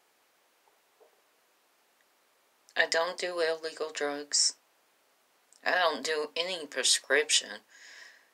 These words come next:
Once in a while, occasional Benadryl. Still feeling druggy from it. Ooh. I don't drink at all.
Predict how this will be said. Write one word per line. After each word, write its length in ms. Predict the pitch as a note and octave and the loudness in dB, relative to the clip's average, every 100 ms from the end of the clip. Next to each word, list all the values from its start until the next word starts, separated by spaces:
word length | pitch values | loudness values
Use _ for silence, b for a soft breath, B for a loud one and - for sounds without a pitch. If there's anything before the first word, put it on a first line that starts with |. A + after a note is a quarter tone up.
| B - | B -8
Once 340 | C3 F3 G3 | -4 2 2
in 80 | G#3 | 2
a 40 | |
while, 520 | F#3+ E3+ D#3 E3+ F3 E3+ | 0 2 2 2 0 -2
occasional 960 | B2+ B2+ - - D3 D3+ D3+ E3+ E3 D3+ | -6 -6 -4 -2 2 2 2 0 -2 -4
Benadryl. 680 | B2 B2 C#3 C#3+ D3+ D3+ D3 _ _ _ _ - | -8 -4 -4 0 0 0 -4 _ _ _ _ -4
Still 280 | - A#2 | -2 -2
feeling 320 | B2+ A#2 A2+ A2 | -4 -6 -8 -6
druggy 440 | A2+ G#2 - G2+ | -4 -4 -4 -12
from 200 | - G#2+ A2 | -10 -10 -10
it. 1300 | A#2+ - _ _ - _ _ - _ _ _ _ D3+ | -12 -14 _ _ -20 _ _ -20 _ _ _ _ -4
Ooh. 120 | A3+ - - _ _ _ _ _ _ _ B B B B B B B - | -4 -4 -10 _ _ _ _ _ _ _ B B B B B B B -4
I 60 | |
don't 320 | - D3 F3+ | 0 0 -2
drink 600 | - C3+ D#3 F#3 D#3 F#3+ - - - _ _ _ _ _ _ _ _ _ _ _ _ _ _ - | -4 -4 -4 -4 -8 -6 -8 -8 -20 _ _ _ _ _ _ _ _ _ _ _ _ _ _ -4
at 160 | C3+ C3+ | 0 2
all. 380 | C#3 D3+ A#2+ | 2 0 -6